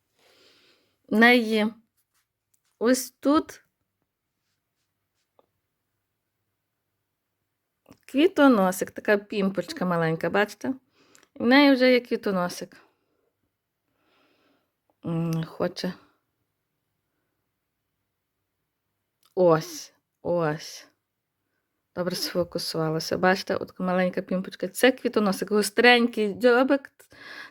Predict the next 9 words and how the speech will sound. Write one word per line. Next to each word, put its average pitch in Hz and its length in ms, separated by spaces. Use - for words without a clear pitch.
Це 233 180
не, 226 200
е, 190 420
к-, - 180
е, 170 680
не 202 240
корінчик, 269 600
а 208 140
квітоносик. 185 880